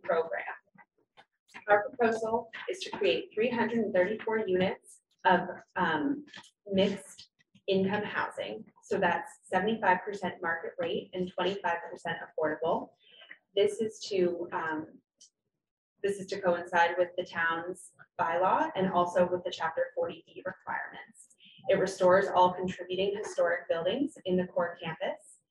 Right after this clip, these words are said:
with the collaboration of the Cultural Alliance of Medfield. And it makes sure that the campus remains accessible to the public, that it maintains the open space for public enjoyment.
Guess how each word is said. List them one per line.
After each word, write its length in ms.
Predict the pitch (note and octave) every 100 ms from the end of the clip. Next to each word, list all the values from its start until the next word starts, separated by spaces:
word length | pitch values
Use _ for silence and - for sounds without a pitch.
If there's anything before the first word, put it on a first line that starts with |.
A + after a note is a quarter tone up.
| _ -
with 160 | G3+
the 100 | G3
collaboration 840 | F#3+ F3+ F3 E3+ F#3 A#3 A#3+ C4 -
of 140 | -
the 80 | F3
Cultural 440 | - E3+ - E3
Alliance 320 | E3 D#3+ G3 -
of 60 | -
Medfield. 500 | E3 - B3+ D#4 F4+ - _ - - - -
And 140 | G3
it 160 | G3 G3
makes 240 | G3 G3+
sure 420 | - G#3+ G#3 B3 -
that 140 | F#3+
the 100 | G3
campus 400 | G3 G3 G3+ -
remains 300 | F#3+ F3 E3+ D#3
accessible 720 | - - G#3 - A3+ A3+ A3+
to 60 | G#3
the 140 | F#3+ -
public, 360 | F#3 F#3+ F#3+ - _ _ _ -
that 100 | F3+
it 140 | F3+
maintains 760 | E3+ F3 - G3 G#3 A3 A3
the 120 | - -
open 340 | F#3 F#3+ G3
space 420 | - F#3 F#3 F#3
for 160 | - F#3 -
public 220 | F3+ F3+ -
enjoyment. 640 | F3 F3 D#3+ E3+ F#3+ C#4